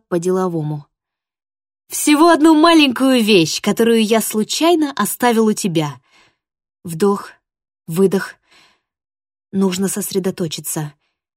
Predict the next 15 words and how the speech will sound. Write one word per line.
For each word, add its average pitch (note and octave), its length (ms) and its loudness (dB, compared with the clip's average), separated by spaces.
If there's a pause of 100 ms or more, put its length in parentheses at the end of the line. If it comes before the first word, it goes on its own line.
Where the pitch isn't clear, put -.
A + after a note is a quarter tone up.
(120)
Сейчас G#3 520 -6
от - 160 -10
того, G3+ 340 -4
что - 420 -8
и G#3+ 180 -8
как - 400 -10
я G3+ 100 -4
скажу, F#3+ 580 -8
зависят F#3 680 -8
жизнь G#3 460 -8
и G3 80 -8
здоровье F3+ 540 -6
младшего. E3 640 -6 (520)
Спина F#3 480 -4
взмокла. E3+ 640 -6